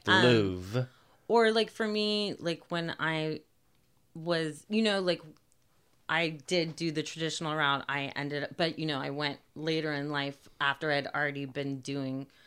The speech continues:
Speaker 2: photography on my own and going, like, I learned how to develop at, like, I did work, like,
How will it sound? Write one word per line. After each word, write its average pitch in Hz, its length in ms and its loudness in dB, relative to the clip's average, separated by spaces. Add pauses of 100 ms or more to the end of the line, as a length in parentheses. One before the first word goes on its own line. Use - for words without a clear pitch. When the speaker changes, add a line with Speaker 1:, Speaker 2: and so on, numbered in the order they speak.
(200)
Speaker 2:
photography 147 840 -2
on 143 120 -4
my 139 120 -4
own 139 300 -2
and 139 180 -2
going, 139 440 -2
like, 135 300 -4
I 131 460 -2
learned 139 320 -4
how 143 100 -6
to 135 120 -4
develop 131 540 -2
at, 131 320 -2
like, 135 220 -6
I 135 80 -4
did 131 360 -6 (340)
work, 156 260 -2 (120)
like, 143 360 -6